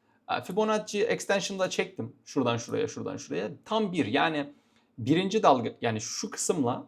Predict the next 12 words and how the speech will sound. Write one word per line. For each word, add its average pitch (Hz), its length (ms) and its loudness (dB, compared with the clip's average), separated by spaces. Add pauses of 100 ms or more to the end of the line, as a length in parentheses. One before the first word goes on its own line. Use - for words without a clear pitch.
(140)
şu - 220 -4
kısmın 147 380 0
yükseltisi 175 640 2
de 202 120 2
birbiriyle 196 480 2
eşitti. - 480 -4 (840)
Şimdi 247 240 0
ben 226 180 8
dedim 254 180 4
ki - 180 -2
bu, 202 320 0 (260)
e, 110 60 0